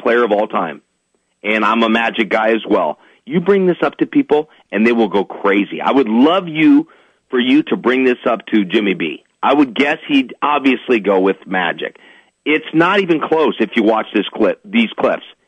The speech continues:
It's not even close. He hits them in the pocket every damn time. He's unbelievable. And he has a chance to beat the scoring record, Trent,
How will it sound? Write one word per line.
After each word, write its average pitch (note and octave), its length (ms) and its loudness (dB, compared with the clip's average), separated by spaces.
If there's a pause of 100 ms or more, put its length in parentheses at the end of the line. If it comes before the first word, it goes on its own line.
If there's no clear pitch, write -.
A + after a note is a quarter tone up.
(100)
It's C3+ 240 -4
not D#3+ 280 0
even D#3 220 0
close. D3 460 0 (240)
He F3 200 0
hits A3 200 0
them G#3+ 140 0
in F#3 80 0
the C#3+ 80 2
pocket - 640 -4
every D#3+ 260 0
damn E3 300 -2
time. D#3 440 -2 (380)
He's E3+ 220 -4 (200)
unbelievable. D#3 1300 0 (160)
And B2+ 140 -2
he F#3 160 2
has A#3 160 -2
a - 240 -4
chance G#3 280 0 (200)
to A#2+ 300 4 (340)
beat F#3+ 260 0
the F3+ 100 -4 (100)
scoring F#3+ 380 2
record, C3 360 0
Trent, D3 280 -2